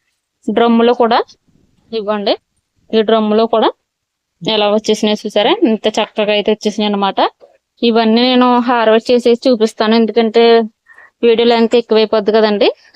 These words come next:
అందుకని హార్వెస్ట్ అయితే చేసేసి ఇవి ఎక్కడెక్కడ ఉన్నాయి తోటకూర. అయితే మనం ఆ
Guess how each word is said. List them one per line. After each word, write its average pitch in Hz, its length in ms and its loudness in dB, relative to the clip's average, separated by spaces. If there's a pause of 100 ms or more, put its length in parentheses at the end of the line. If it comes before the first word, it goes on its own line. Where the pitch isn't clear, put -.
(180)
అందుకని 220 400 0 (560)
హార్వెస్ట్ 226 460 0
అయితే 220 140 0 (100)
చేసేసి 220 460 0 (360)
ఇవి 226 100 2 (120)
ఎక్కడెక్కడ 214 420 -4
ఉన్నాయి 214 240 0 (100)
తోటకూర. 214 400 -2 (640)
అయితే 220 240 -4
మనం 254 180 2 (640)
ఆ 226 40 -2